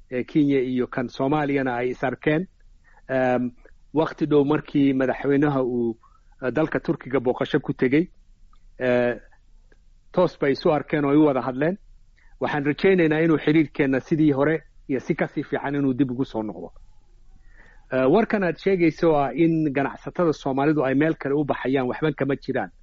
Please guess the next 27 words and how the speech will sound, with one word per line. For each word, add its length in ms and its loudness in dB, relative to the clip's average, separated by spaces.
Taasi 260 -4
waxaan 240 -2
u 40 0
malaynayaa 560 2
waa 180 2
un, 360 0
eh, 200 0
warkaasi 420 -4
kuturukuteenta 760 -2
ahee, 460 -2
eh, 340 2
social 400 2
media-ga 640 2
iyo 180 -4
meelaha 360 0
kale 240 -2
maraya. 420 -2
Eh, 300 0
saddex 360 -2
milyan 380 2
iyo 160 4
badh 180 0
oo 100 0
Soomaaliyeed 600 0
baa 140 0
degan 300 -2
dalkan. 400 -2